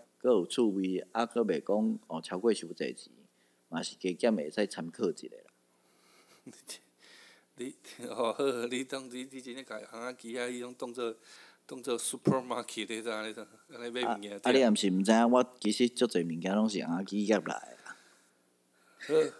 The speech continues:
Speaker 2: 你继续。好，<laughs> 我拄，嗯，我，所以我，我，我算迄拢，拢伫，拢伫迄落加钱加了了。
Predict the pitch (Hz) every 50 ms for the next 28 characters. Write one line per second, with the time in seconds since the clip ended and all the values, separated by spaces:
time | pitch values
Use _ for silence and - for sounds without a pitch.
0 | - - 151 147 151 151 - 160 151 147 - 165 151 135 - - 143 143 - -
1 | - - - - - 190 180 165 151 139 135 147 165 165 - 156 160 170 - 147
2 | 147 139 131 123 123 120 - - - - 131 135 147 147 143 131 - 156 151 151
3 | 160 160 160 151 143 151 151 156 151 147 139 - 156 147 143 147 147 143 151 147
4 | 143 147 151 135 123 104 101 104 127 135 143 131 113 107 101 98 - - 139 120
5 | 107 101 - - - - _ _ _ _ _ _ - - - 95 92 - - 98
6 | 107 104 - 90 95 107 107 117 117 104